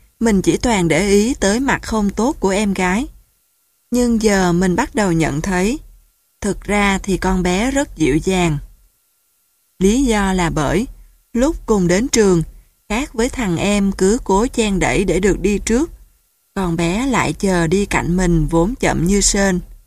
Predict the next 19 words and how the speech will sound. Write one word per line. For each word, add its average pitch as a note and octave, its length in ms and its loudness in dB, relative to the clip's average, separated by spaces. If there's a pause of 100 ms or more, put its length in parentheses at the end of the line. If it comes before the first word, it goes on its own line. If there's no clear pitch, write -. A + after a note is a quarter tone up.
(1200)
Lúc D4+ 240 0
qua A3+ 200 -2
cầu, F3 420 -2 (260)
con G3+ 240 -2
bé F#3+ 260 0
mang G#3+ 320 0
hộ C#3 260 0
mình F3 280 0
cái F#3 200 -4
cặp F3+ 260 -2 (120)
và F3+ 160 0
bảo, D3 360 -2 (1200)
"Chị E3 240 6
bám A3 380 0
chắc D4+ 280 -4
lấy G3 320 2
thành G#3 240 -2
cầu F#3+ 280 0
nhé." G3 320 2